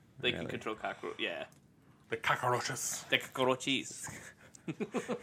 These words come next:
Speaker 3: You filthy cockroaches.
Speaker 2: And it turns out they were all racist. <laughs> It's 'cause of cockroaches.
Speaker 1: So anyways, so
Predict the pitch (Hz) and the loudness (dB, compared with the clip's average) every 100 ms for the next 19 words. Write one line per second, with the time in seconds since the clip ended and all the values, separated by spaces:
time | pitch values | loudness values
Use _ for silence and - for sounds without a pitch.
0 | - - - - 123 - - 180 - 170 | -8 -16 -12 0 0 2 12 12 12 12
1 | 165 170 165 175 175 190 185 - - - | 12 12 12 12 12 12 10 10 6 6
2 | 98 104 110 104 95 87 87 80 76 58 | 2 2 2 2 2 4 2 2 0 -4
3 | 52 - - - - - - - - - | -6 -6 -6 -4 -6 -6 -8 -8 -10 -20
4 | - - - - - 165 180 - - - | -18 -18 -18 -20 -12 -6 -4 -4 -6 -10
5 | - - - - - - - - - - | -12 -12 -8 -6 -6 -8 -10 -10 -10 -12
6 | - - - - - - - - - - | -12 -18 -18 -18 -18 -18 -16 -16 -18 -20
7 | - - - 226 247 156 104 104 - - | -20 2 12 12 12 12 10 8 2 -8
8 | - _ _ - - - - - - 156 | -14 _ _ -20 -20 -20 -20 -4 8 10
9 | 151 139 139 | 12 10 8